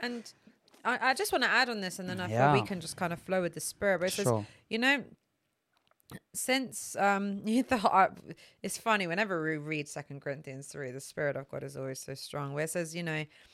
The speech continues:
Speaker 1: "Therefore, since we have such hope, we use such go-, great boldness of speech." Verse twelve, verse thirteen, "Unlike Moses, who put a veil over his face
Speaker 2: Wow.
Speaker 1: so that the children of Israel could not look steadily at the end of what was passing away." Verse fourteen,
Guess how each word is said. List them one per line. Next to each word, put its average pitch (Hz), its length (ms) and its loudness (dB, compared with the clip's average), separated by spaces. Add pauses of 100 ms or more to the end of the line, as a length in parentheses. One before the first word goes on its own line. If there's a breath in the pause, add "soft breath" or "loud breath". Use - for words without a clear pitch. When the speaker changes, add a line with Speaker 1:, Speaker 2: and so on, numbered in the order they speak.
(180 soft breath)
Speaker 1:
"Therefore, 220 340 4
since 220 240 -6
we 233 60 2
have 214 100 0
such - 260 -2
hope, 202 480 2 (200)
we 196 120 -4
use 196 140 -4
such - 260 -2
go-, 185 240 0 (140)
great 185 240 0
boldness 185 460 -2
of 151 80 -8
speech." - 340 -6
Verse 165 160 -8
twelve, 165 200 0
verse 175 140 -2
thirteen, 170 340 -6
"Unlike 190 320 -2
Moses, 190 600 -2 (300 soft breath)
who 196 80 -4
put 214 180 0
a 196 60 2
veil 202 680 2
over 165 280 -2
his 160 180 -6
face 214 360 2
Speaker 2:
Wow. 107 180 0
Speaker 1:
so - 80 -2
that 170 160 -8
the 180 80 -6
children 202 440 -4
of 175 60 -8
Israel 180 320 0
could 170 180 -8
not 190 160 -4
look 180 140 -4
steadily 180 380 -2
at 151 80 0
the 160 140 -2
end 165 160 -2
of 151 100 -8
what 160 120 0
was 151 120 -6
passing 160 320 -4
away." 156 180 -2 (480 soft breath)
Verse 208 180 2
fourteen, 208 300 -4